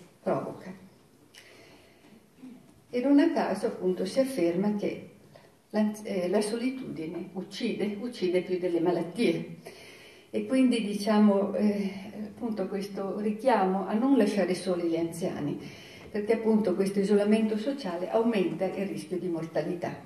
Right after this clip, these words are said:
Sicuramente l'ambiente è molto importante in correlazione alla salute della persona.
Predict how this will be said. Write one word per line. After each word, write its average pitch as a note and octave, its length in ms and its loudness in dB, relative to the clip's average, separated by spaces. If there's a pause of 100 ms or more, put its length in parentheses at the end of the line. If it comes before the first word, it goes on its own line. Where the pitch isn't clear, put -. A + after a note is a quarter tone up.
(1160)
Sicuramente C#4+ 760 4
l'ambiente B3 1200 6
è A3+ 160 8
molto B3+ 380 4
importante G#3 920 -2 (600)
in G3+ 160 -2
correlazione G3+ 800 2
alla F#3+ 240 6
salute F#3+ 580 6
della E3 220 4
persona. E3+ 580 -6